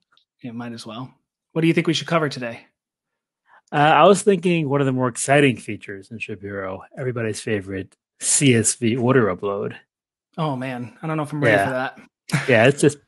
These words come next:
Speaker 2: it's pretty intense.
Speaker 1: Well, um, sure, let's do it. You wanna share
Speaker 2: All
Speaker 1: your
Speaker 2: right.
Speaker 1: screen?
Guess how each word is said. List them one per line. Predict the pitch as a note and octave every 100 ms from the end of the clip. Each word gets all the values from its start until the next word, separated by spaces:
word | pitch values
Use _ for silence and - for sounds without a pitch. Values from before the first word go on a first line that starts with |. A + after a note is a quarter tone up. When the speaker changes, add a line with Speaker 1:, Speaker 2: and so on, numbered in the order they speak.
| -
Speaker 2:
it's | D3
pretty | - - A#2
intense. | G2+ F#2 G2 F#2+ - - _ _ _ _ _ _ _ -
Speaker 1:
Well, | E3 G3+ A#3+
um, | G#3+ A3 A3+ A3 - _ -
sure, | - D4+
let's | E3+ E3+
do | - C4
it. | C3+ - _
You | E3+
wanna | D#3+ D#3+
share | -
Speaker 2:
All | A2+
Speaker 1:
your |
Speaker 2:
right. | C3+ D3+
Speaker 1:
screen? | F#3 C4 B3+